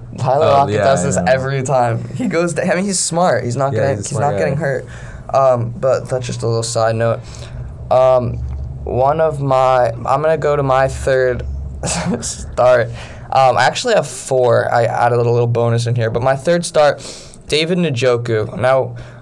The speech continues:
Speaker 1: um, he's playing a terrible defense. I do think Nick Chubb has a great game, um, rushing against Houston. But with Watson back, Deshaun Watson back, and we're gonna talk about that a bit later, I love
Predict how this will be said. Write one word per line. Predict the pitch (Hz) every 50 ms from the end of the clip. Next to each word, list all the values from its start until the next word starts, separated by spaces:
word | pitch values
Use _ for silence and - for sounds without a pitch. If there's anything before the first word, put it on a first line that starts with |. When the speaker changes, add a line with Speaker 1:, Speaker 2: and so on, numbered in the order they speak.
| - - - -
Speaker 1:
um, | 123 135 135 127 127 123 113 117 120 - - - - - - - - - - - - -
he's | 135 -
playing | - 190 190 180
a |
terrible | 170 - 139 127 127 131 127 120
defense. | 110 113 113 117 - 113 113 113 113 117 - - -
I | - 117
do | 120 120 139 139
think | 120 151 143 135
Nick | 123 120 117 120
Chubb | - 127 117 117 117
has | 120 113 110
a | 113
great | 117 117 117 113 110 -
game, | - 113 113 110 110 117 117 - - - - - - - - - - - - - - -
um, | 104 113 110 110 110 113 113
rushing | 110 113 113 - 117 117 113 -
against | - 117 117 113 110 110 107 107 - - -
Houston. | - 131 131 123 120 120 127 123 123 120 120 - - - - -
But | - 131 127 120 -
with | - - 139 123 120
Watson | 139 139 143 156 151 - 175 165 139
back, | 120 120 120 123 123 120
Deshaun | - - - - - - - - 143 139 139
Watson | 131 127 131 - 139 127
back, | 117 120 113 113 113 113 - -
and | 120 120 117
we're | 120 120
gonna | 120 127 131
talk | 117 - 120 117 117
about | 113 117 113 113 117
that | 117 113 107 -
a | -
bit | 117 117 117 113 101 117
later, | 127 131 135 139 139 135 139 135 139 139 - - - - - - - - - -
I | 123 120
love | 117 120 113 117 117 120 123 123 123 120 117 120 -